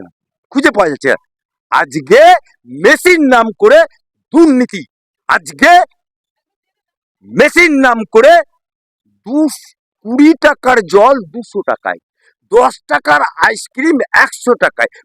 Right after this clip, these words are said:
পপকর্ন পঞ্চাশ টাকা তিনশো টাকায় বিক্রি করলে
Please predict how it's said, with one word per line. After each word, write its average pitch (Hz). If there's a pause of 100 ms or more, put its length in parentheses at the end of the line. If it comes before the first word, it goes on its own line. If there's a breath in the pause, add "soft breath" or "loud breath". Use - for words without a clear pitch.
(180)
পপকর্ন 349 (160)
পঞ্চাশ 233 (120)
টাকা 214 (460)
তিনশো 247 (100)
টাকায় 147 (100)
বিক্রি 123 (100)
করলে 110